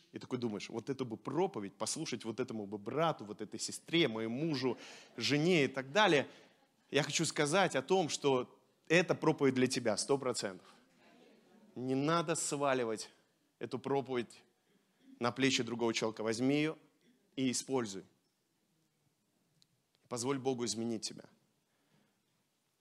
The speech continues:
Бывало ли у вас так, что вы делали что-то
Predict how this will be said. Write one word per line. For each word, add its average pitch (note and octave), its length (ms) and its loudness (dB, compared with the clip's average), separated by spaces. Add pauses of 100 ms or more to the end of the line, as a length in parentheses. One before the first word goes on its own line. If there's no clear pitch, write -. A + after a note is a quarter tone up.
(120)
Бывало F3 240 2
ли C#3+ 80 4
у B2+ 60 2
вас A#2 160 0
так, G#2+ 220 2
что - 160 -6
вы C3+ 280 0 (2000)
делали C3+ 420 4
что-то - 440 -2